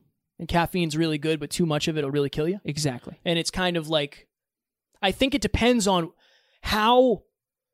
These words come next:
Speaker 1: how specific is the story that you're telling yourself. Like, if you're, you know, say you, you met somebody in middle school and you went on to marry this person, and you're, the story you're telling yourself is, "This is my person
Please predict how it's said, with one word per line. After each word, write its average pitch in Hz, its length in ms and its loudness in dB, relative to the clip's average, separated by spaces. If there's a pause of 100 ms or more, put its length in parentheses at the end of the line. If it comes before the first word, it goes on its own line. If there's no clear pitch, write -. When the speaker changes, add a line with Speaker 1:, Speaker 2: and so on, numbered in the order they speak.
(420)
Speaker 1:
how 269 260 4
specific - 580 0
is 190 180 -2
the 180 80 -4
story 175 760 2
that 151 200 -2
you're 139 140 -8
telling 160 300 -2
yourself. - 540 -16 (440)
Like, 180 400 2 (1800)
if 233 140 0
you're, 254 280 4 (120)
you 247 100 4
know, 175 140 4
say 254 260 4
you, 254 320 4
you 185 180 2
met 190 280 0
somebody 196 520 2
in 160 140 0
middle 175 220 8
school 156 360 -2
and 151 80 -4
you 160 80 0
went 160 180 -2
on 160 160 0
to 160 100 -6
marry 156 400 -2
this 147 180 -4
person, 156 420 -2
and 160 220 -4
you're, 170 220 2
the 156 100 -4
story 180 340 2
you're 156 80 0
telling 180 280 -2
yourself 143 260 -4
is, 131 100 -8
"This 160 200 -2
is 143 120 -2
my 147 260 -4
person 220 560 -2